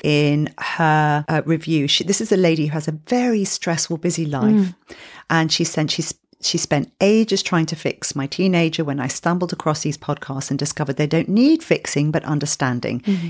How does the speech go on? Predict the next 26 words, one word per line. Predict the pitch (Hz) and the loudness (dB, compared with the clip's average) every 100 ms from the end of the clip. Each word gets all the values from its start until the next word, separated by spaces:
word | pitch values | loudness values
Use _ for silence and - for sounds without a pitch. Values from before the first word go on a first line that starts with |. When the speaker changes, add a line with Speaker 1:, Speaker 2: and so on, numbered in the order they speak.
| 156 | 0
Speaker 1:
You | 175 | 0
have | 175 | 0
helped | 160 196 202 - | 0 0 0 -2
me | 165 143 139 - - _ - | 2 2 2 -2 -16 _ 0
understand | 208 196 - 156 147 | 2 2 0 0 0
my | 135 | 0
daughter | 143 135 135 135 - | 0 -2 -2 -4 -2
and | 139 | -2
be | 135 151 | -2 -2
able | 143 147 | -4 -4
to | - | -6
talk | - - 175 - | -4 0 0 0
to | 147 | -6
her, | - - 139 - | -6 -6 -8 -2
handle | 180 190 185 175 | 2 4 2 2
her, | 170 165 - | 2 4 4
and | 143 151 | 2 2
most | 180 - | 2 2
importantly, | 165 156 143 - - 127 | -2 0 -2 -2 -4 -4
help | 131 156 - | -2 -4 -4
her | 151 | -4
get | 139 - | -4 -4
through | - 139 | -4 -4
this | 127 - | -2 -2
difficult | 143 139 - - | -4 -6 -8 -8
time. | 127 120 123 | -6 -4 -6